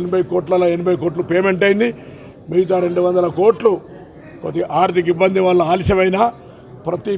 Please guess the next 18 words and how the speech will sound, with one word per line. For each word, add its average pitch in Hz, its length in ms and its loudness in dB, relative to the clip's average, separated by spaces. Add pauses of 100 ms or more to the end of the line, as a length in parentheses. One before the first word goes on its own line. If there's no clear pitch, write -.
పైసా 190 320 0 (220)
ఆర్టీసీ 185 460 0 (120)
కార్మికునికి 180 640 2 (120)
చేరుతుందనే 185 600 2
విశ్వాసాన్ని 170 560 0
సందర్భంగా 156 400 -4
వ్యక్తం 147 300 -10
చేస్తున్నాం. 117 360 -12 (800)
అంతేగాక 185 520 2 (100)
ట్వంటీ 175 320 0
వన్ 185 200 0
పర్సెంట్ 175 360 -2
పీఆర్సీ 185 460 4
ఇచ్చాం. 208 260 2 (920)
ఆర్టీసీ 185 400 -6 (120)
కార్మికులకు 185 600 -2
సంబంధించి 185 500 -4 (160)
చనిపోయిన 180 360 -6